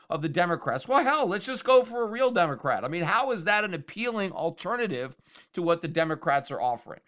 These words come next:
right? What, what the Republicans need to do is really show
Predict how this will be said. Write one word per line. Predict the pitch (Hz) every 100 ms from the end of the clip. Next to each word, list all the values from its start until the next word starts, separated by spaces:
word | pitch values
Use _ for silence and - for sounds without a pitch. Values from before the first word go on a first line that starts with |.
| _
right? | 139 139 - -
What, | 160 202 -
what | 175
the | 175
Republicans | 175 175 262 311 226
need | 226
to | 190
do | 165 254 269 175 170 - - _
is | 208 185 -
really | 156 180 269 233
show | - - 240 254 214 190